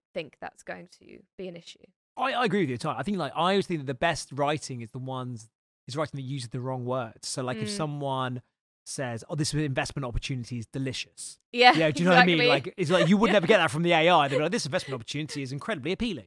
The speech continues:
Speaker 2: Do you know what I mean? Like, you
Speaker 1: <laughs> Yeah,
Speaker 2: would get that.
Speaker 1: exactly.
Speaker 2: That's fine, but, like, you would, yeah, and I think it's, it's more captivating if it's in a different tone.
Speaker 1: Exactly.
Speaker 2: So I, I, yeah, I absolutely agree with you on that. All right, okay, so you, say we've met for the first time, and I'm like, "Look, you oracle of content wisdom,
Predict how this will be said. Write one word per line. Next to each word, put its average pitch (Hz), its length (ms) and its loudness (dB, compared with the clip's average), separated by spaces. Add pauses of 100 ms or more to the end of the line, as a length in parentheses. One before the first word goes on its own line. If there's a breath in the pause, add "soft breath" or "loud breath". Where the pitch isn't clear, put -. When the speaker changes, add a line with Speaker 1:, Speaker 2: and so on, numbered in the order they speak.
(100)
Speaker 2:
Do - 100 -6
you 214 40 8
know - 0 -
what - 20 6
I 180 40 4
mean? 165 100 2
Like, 160 120 2
you 165 60 0
Speaker 1:
<laughs> 175 40 6
Yeah, - 20 6
Speaker 2:
would - 100 2
get 180 160 4
that. 143 160 2
Speaker 1:
exactly. 220 220 -8
Speaker 2:
That's 196 180 0
fine, 196 540 2
but, 160 120 -2
like, 165 140 -2
you 175 140 0
would, 175 140 2
yeah, 160 180 -2
and 151 80 -2
I 156 80 -2
think 175 180 -4
it's, - 160 -8 (460)
it's - 100 -4
more 175 120 2
captivating 139 600 -6
if 131 80 -10
it's 120 80 -10
in 139 60 -8
a 135 60 -8
different 127 280 -10
tone. 190 200 -8 (120)
Speaker 1:
Exactly. 196 220 -12
Speaker 2:
So 151 160 -2
I, 147 120 2
I, 156 200 2
yeah, 151 140 -2
I 139 100 -4
absolutely 147 260 -8
agree 156 140 -4
with 135 80 -8
you 120 60 -10
on 107 60 -12
that. 107 140 -18 (300)
All 185 100 6
right, 175 160 4
okay, 151 140 -4
so 151 400 -2 (220)
you, 156 320 -8
say 202 260 0
we've 190 160 0
met 160 140 0
for - 60 -12
the 139 60 -12
first 139 260 -8
time, 123 220 -14 (520)
and 135 100 -8
I'm 127 100 -8
like, 120 280 -8
"Look, 117 200 -12 (1120)
you 139 240 -10
oracle 127 680 -4
of - 160 -20
content 117 340 -18
wisdom, 107 240 -20